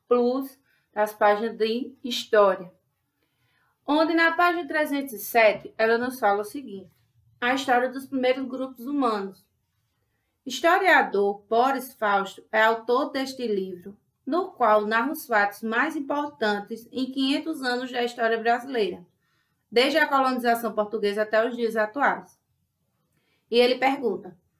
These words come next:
qual é a importância dos estudos sobre o passado feito por historiadores como Boris Fausto? Então, ele pergunta qual a importância que a gente tem, que tem pra gente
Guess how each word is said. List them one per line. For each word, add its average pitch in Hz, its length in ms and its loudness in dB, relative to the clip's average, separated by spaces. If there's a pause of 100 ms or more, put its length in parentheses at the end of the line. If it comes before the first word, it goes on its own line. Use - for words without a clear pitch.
(420)
qual 247 180 6
é 302 140 6
a 370 120 2
importância 302 600 0
dos 262 200 -8
estudos 202 480 -4
sobre 220 260 -4
o 226 60 -8
passado 196 600 -2 (120)
feito 247 320 0
por 220 180 2
historiadores 233 920 0
como 233 420 -6 (180)
Boris 254 680 0
Fausto? 185 520 -6 (580)
Então, 247 460 -2 (180)
ele 269 200 -2
pergunta 302 520 -4
qual 370 160 0
a 453 60 0
importância 302 440 -4
que 254 40 -6
a 233 80 -2
gente 240 340 -6 (280)
tem, 214 440 -2 (140)
que 247 140 -6
tem 226 260 -4
pra 262 200 -2
gente 214 360 -6